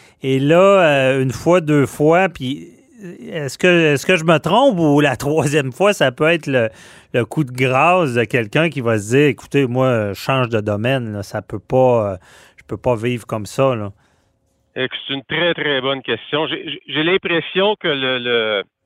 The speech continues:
Speaker 2: le ménage, si on peut dire, qu'il y avait à faire, les gens qui ont eu à prendre ces décisions-là, euh, je pense que la décision a déjà été prise et ceux qui restent, parce que c'est, c'est, c'est une vocation pour eux. Euh, écoutez, je connais tellement de restaurateurs qui,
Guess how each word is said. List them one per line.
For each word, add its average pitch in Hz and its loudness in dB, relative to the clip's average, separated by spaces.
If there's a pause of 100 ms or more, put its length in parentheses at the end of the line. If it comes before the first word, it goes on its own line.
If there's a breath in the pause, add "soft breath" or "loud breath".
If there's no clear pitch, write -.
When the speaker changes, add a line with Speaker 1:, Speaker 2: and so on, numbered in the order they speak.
(360 loud breath)
Speaker 2:
le 120 -4
ménage, 147 0
si - -8
on 127 -8
peut 127 -8
dire, 143 -4
qu'il - -8
y 123 0
avait 127 -4
à 110 -2
faire, 147 -2
les 135 -4
gens 160 -4
qui 165 -8
ont 131 -4
eu 123 -2
à 123 -2
prendre 139 -4
ces 120 -10
décisions-là, 110 -8 (560 soft breath)
euh, 104 -4
je 104 -8
pense 139 -2
que 123 -10
la 110 -4
décision 113 -8
a 123 -8
déjà 113 -6
été 117 -8
prise 127 -10
et 110 -8 (100)
ceux 156 -6
qui 135 -6
restent, 139 -4 (160)
parce 123 -10
que - -20
c'est, 113 -10
c'est, 110 -10
c'est - -18
une 127 -12
vocation 135 -4
pour 131 -10
eux. 156 -6 (560 soft breath)
Euh, 113 -4
écoutez, 151 -8
je - -6
connais 131 -4
tellement 143 -4
de 147 -2
restaurateurs 127 -4
qui, 104 -12